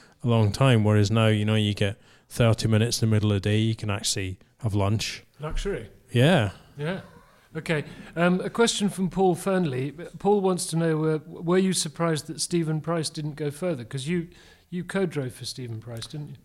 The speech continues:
Speaker 1: I did, yes. Between, um, Robbie Head and,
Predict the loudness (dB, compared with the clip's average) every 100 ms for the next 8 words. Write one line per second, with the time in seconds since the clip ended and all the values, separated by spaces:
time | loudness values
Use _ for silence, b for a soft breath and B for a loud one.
0 | 0 4 8 8 6 2 4 6 4 0
1 | 0 0 4 6 8 8 6 4 0 -4
2 | 2 4 4 4 0 4 4 6 6 6
3 | 4 2